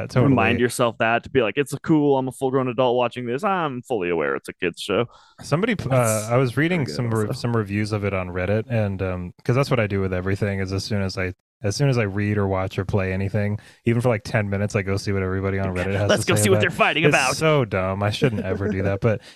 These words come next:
Speaker 2: anyway, I looked it up, and, um, one of the top comments, somebody said, uh, "Avatar: The Last Airbender is a,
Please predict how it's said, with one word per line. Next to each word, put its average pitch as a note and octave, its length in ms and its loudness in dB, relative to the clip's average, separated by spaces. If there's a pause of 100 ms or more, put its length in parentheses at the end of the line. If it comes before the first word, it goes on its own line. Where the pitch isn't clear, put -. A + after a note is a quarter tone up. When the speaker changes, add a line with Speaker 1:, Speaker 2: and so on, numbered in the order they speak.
(100)
Speaker 2:
anyway, C#3+ 260 2 (260)
I B2 60 0
looked D3 220 2
it A2+ 80 0
up, A#2 240 0 (260)
and, A2+ 260 0
um, G2+ 380 -4
one D#3 140 4
of - 80 2
the - 40 -8
top A#2+ 200 -2
comments, A2+ 500 -2
somebody A#2 300 0
said, G#2 340 -2 (480)
uh, G2+ 220 0
"Avatar: D#3+ 440 2
The C#3+ 120 2
Last A#2+ 300 2
Airbender G2+ 680 -2
is G#2+ 220 0
a, F#2+ 440 -2